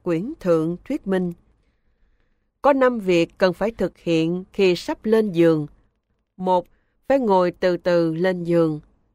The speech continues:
Hai, không được bò lên giường. Ba, không được gây tiếng động khi lên giường.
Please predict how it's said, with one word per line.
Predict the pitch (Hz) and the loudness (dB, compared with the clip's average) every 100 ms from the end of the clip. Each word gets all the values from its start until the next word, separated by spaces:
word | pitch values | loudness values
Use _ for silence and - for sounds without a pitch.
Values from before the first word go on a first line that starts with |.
| _ | _
Hai, | _ 196 196 196 180 _ _ | _ -2 0 0 -4 _ _
không | - 262 214 | -2 0 0
được | 185 - | -2 0
bò | 180 175 170 | 2 2 2
lên | 165 196 185 | 0 -2 -2
giường. | 170 170 160 147 _ _ _ _ _ | 0 2 2 -4 _ _ _ _ _
Ba, | 175 185 180 - _ - | -4 -2 -4 -12 _ -2
không | 254 233 | 0 0
được | 190 - | -2 0
gây | 240 | -2
tiếng | 233 240 302 247 | -2 -6 -4 -4
động | 170 156 180 185 | -4 -4 -6 -2
khi | 196 | 0
lên | 190 185 175 | 0 -2 0
giường. | 165 160 151 | 2 2 0